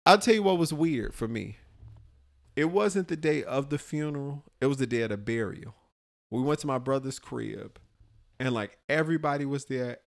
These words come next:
Everybody's hanging out, you know what I'm saying, from, like, the people who are always around for all those events. And people playing cards and this and that. And I'd, like, thought he was gonna show up.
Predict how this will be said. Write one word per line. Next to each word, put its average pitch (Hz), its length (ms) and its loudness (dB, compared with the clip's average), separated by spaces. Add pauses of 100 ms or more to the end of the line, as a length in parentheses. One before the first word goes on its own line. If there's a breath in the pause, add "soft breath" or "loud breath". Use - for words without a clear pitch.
(260)
Everybody's 135 560 -2
hanging 127 340 -6
out, 123 240 -6
you 127 100 -6
know 123 60 -2
what 117 60 -2
I'm 120 60 -6
saying, 117 200 -6
from, 123 160 -8
like, 110 220 -4
the 110 80 -6
people 131 260 -4
who 123 60 2
are 113 60 4
always 117 160 0
around 113 200 -4
for 117 120 -8
all 110 100 -6
those 107 180 -8
events. 113 480 -12 (760 soft breath)
And 107 80 -6
people 170 200 4
playing 139 260 0
cards 135 380 2
and 127 100 -4
this 123 140 -4
and 131 80 -6
that. 123 180 -8
And 110 140 -2
I'd, 135 180 2
like, 123 220 2
thought 127 420 2
he 131 140 -4
was 127 180 -2
gonna 120 180 -2
show 131 360 -2
up. - 280 -8